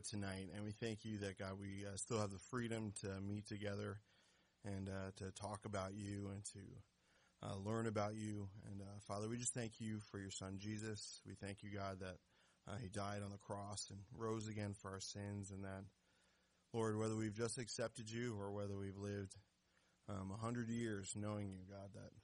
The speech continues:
you love us just the same, and that, God, uh, the important things are still the same. That, Lord, that we know you,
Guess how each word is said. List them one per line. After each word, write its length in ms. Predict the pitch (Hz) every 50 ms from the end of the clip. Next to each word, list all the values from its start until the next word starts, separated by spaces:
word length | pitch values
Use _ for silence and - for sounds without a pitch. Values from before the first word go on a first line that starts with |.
| - - - - -
you 100 | - 113
love 220 | 107 107 104 104 104
us 120 | 101 95
just 240 | - 107 104 101 -
the 80 | 107
same, 460 | - - 101 98 98 101 101 101 101 101 - _ _ _ _ _ _ _ _ _ _ _ _
and 120 | 95 98 98
that, 160 | 98 95 -
God, 340 | 98 101 101 101 101 95 98
uh, 260 | - 76 76 73 71 107 104 - - _ _ - - _ _ _ - - - -
the 120 | 113 107
important 480 | 104 98 - - 117 - - - 104 -
things 480 | 107 101 101 101 101 101 101 - - - _ _ - - - - _ _ _ -
are 140 | - 95 95
still 220 | 95 - - 104 98
the 100 | 98 90
same. 300 | - - 92 87 90 92 95 98
That, 160 | 104 98 95 92
Lord, 200 | 98 98 95 92
that 160 | 98 95 92
we 120 | 95 98
know 240 | 101 101 107 107 107
you, 320 | 107 107 110 110 110 107